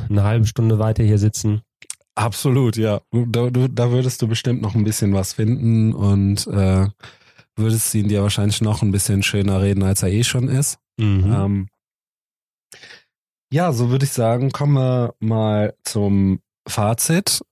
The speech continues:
Speaker 2: Faro.
Speaker 1: Abgang.
Speaker 2: Abgang. Ja, stimmt. Hatte ich eben nur ganz kurz
Speaker 1: Du hast,
Speaker 2: angerissen.
Speaker 1: bist kurz drauf, drauf
Speaker 2: Ja,
Speaker 1: eingegangen.
Speaker 2: ganz kurz angerissen nur, ja.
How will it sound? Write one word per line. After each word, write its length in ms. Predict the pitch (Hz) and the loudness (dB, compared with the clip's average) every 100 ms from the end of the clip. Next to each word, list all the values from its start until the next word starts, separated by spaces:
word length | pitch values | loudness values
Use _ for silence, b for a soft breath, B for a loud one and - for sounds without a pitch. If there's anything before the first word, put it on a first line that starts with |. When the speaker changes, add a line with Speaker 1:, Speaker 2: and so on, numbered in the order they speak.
| _ - | _ -12
Speaker 2:
Faro. 580 | - - 107 95 139 | -8 -2 0 2 2
Speaker 1:
Abgang. 420 | 185 95 110 151 190 _ _ - _ _ _ - | 0 2 2 2 -2 _ _ -20 _ _ _ -4
Speaker 2:
Abgang. 540 | 139 - 110 95 85 - _ - | -4 -2 -2 -2 -2 -10 _ -2
Ja, 180 | 143 143 | 0 0
stimmt. 400 | - 101 92 107 _ - | -2 -4 -4 -10 _ -8
Hatte 180 | 120 | -6
ich 140 | 123 - | -6 -8
eben 320 | 131 131 127 | -6 -4 -2
nur 120 | 131 | -2
ganz 240 | 117 113 - | -2 -2 -4
kurz 220 | 110 - | -8 -2
Speaker 1:
Du 80 | 123 | 0
hast, 100 | 135 | 0
Speaker 2:
angerissen. 200 | - 131 | 0 0
Speaker 1:
bist 160 | 147 | 0
kurz 160 | 147 135 | 0 0
drauf, 220 | 107 107 | -2 -4
drauf 180 | - 107 | -6 -4
Speaker 2:
Ja, 140 | 113 107 | -2 0
Speaker 1:
eingegangen. 260 | 107 123 | 0 0
Speaker 2:
ganz 100 | 104 | 0
kurz 200 | 110 107 | 0 -2
angerissen 480 | 95 95 95 92 - | 0 2 2 0 2
nur, 140 | 98 101 | 0 0
ja. 120 | 95 | -2